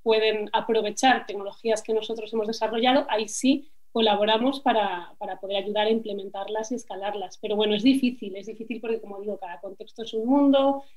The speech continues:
cada país tiene normativa diferente, por ejemplo, en cuanto a, a gestión, ¿no? de datos, protección de datos, bueno, eh, es complicado, ¿no? Y luego, más que, que el contexto, que también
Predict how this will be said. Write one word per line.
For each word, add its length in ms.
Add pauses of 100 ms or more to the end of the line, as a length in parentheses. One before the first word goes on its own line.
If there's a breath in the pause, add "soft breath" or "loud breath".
(160)
cada 240
país 260
tiene 460
normativa 560 (360)
diferente, 580
por 120
ejemplo, 360
en 40
cuanto 300
a, 340
a 360 (180)
gestión, 420
¿no? 140
de 100
datos, 320
protección 520
de 100
datos, 440 (460 loud breath)
bueno, 320 (140)
eh, 440
es 140
complicado, 580
¿no? 160
Y 120
luego, 260
más 260
que, 520
que 80
el 100
contexto, 480
que 100
también 580